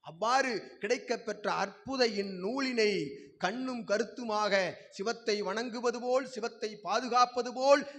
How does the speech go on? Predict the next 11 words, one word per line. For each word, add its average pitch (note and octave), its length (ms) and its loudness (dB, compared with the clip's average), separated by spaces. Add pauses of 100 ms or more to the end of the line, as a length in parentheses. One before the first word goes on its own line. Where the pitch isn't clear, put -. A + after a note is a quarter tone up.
(120)
சரண் B3 320 2
அடைந்து A#3+ 600 0
வணங்குகின்ற B3 680 0
சரணாகதி B3 760 4 (180)
நிலைக்காக C4+ 680 8
அகத்தியன் C4 1000 4
சரணடைந்த E4 800 8
தலம் F4+ 460 10
பிரபஞ்ச D4 380 8
மகாசபை B3 600 4
தலம். D#3+ 360 -6